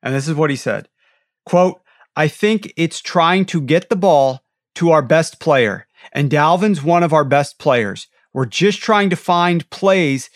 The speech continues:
you think are going to work. Anything to Dalvin at all. Dalvin to the left, Dalvin to the right, hand it off, throw it to him, just get the ball to Dalvin Cook and put it in a guy's hands that can make plays."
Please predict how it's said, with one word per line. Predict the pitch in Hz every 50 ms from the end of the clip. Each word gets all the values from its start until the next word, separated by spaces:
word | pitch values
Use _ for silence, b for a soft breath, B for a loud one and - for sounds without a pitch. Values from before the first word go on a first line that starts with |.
| b b b b
you | - 143 160 160
think | - - 196 190 196 190
are | 185 156
going | 139 156 151 151 151 -
to | - 139
work. | 135 147 143 123 107 - - - _ _ _ _ _ _ _
Anything | - 208 233 240 247 247 202 - 220 220 214 202
to | 180 190 180
Dalvin | 165 185 175 175 180 160 180 170
at | 160 160 151
all. | 147 135 113 98 - _ _ _ _ _ -
Dalvin | 156 147 143 139 127 135 123
to | - - 143
the | 123 131 131
left, | 131 120 101 117 - - B B B B B
Dalvin | 165 170 175 185 180 190 180
to | - 180 180
the | 180 170
right, | 165 165 151 127 107 - b b b b
hand | - 180 202 202 202 185 190
it | 175
off, | 180 170 151 131 - -
throw | - 175 202 208 196 180
it | 147 -
to | - 170 160 151
him, | 131 117 101 _ _ _ _ -
just | 143 - - 160 185 202 202 196 - _ -
get | 156 147 180 180 185 -
the | - 139
ball | 127 160 165 165 165 160
to | - -
Dalvin | 135 120 143 143 143 143 139 131 -
Cook | - - 151 - -
and | 123 110
put | - - 151 151 156
it | - -
in | 143 135
a | 135 123
guy's | 117 131 127 127 131 -
hands | - 131 127 123 -
that | 127 117
can | - - 120
make | 123 123 117 - -
plays." | - 131 113 101 95 85 -